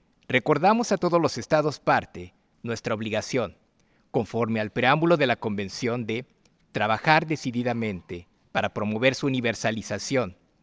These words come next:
y su plena aplicación, y conforme al artículo veintiuno, promover la adhesión universal. Reiteramos, como hicimos en nuestra declaración inicial, que el corpus jurídico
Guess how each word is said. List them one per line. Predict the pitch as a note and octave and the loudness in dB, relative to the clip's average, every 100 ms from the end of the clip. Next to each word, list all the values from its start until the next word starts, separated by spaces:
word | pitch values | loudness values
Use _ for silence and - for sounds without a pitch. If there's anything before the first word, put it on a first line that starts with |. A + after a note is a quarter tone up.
| _ - | _ -8
y | A#2 | -6
su | A2 | -6
plena | G2+ C3 C3 | -2 0 0
aplicación, | C3 A#2+ G#2+ G#2 - F#2 E2 E2+ _ _ _ _ _ _ | -2 -4 -6 -6 -6 -10 -10 -16 _ _ _ _ _ _
y | F#3 | -4
conforme | - F3 B2+ C3 A#2 A2 | 0 0 2 0 0 -2
al | G#2+ | 0
artículo | G#2+ G#2+ D#3 D3+ D3+ C3 A#2 _ - _ _ _ _ _ _ _ _ _ _ _ | 0 0 -2 -2 0 2 0 _ -20 _ _ _ _ _ _ _ _ _ _ _
veintiuno, | C#3+ E3 - D3 F2 F#2 _ _ _ _ _ _ | -2 0 0 -4 -4 -10 _ _ _ _ _ _
promover | A#2 A2 A2 C3+ C#3 | -2 0 2 4 6
la | C3+ | 4
adhesión | A#2 A2 - D3+ D#3+ - | 4 -2 0 2 2 -2
universal. | D#3 D3 C3 A2 - E2 - _ _ _ _ _ _ _ _ _ _ _ _ | -2 -2 -2 -4 -6 -10 -12 _ _ _ _ _ _ _ _ _ _ _ _
Reiteramos, | B2 C3 - D#3 B2 E2+ - - _ _ _ _ _ - | 0 2 6 4 4 0 -14 -18 _ _ _ _ _ -4
como | A2 G#2 | -2 -2
hicimos | - D#3 D#3+ D3 | 0 2 2 0
en | B2 | -4
nuestra | G#2 A#2 | -4 -6
declaración | G#2+ - G2+ G2+ C3+ B2+ | -4 -6 -6 -4 -2 -2
inicial, | B2 A2 D3 A#2+ A2+ _ _ _ _ _ _ _ _ _ _ | -2 -4 -2 -2 -4 _ _ _ _ _ _ _ _ _ _
que | D#3 | 0
el | D#3 | 2
corpus | - A3+ - G#3+ | 2 2 2 0
jurídico | F3+ E3 B2+ A2 - A2 | 2 2 2 -2 -4 -6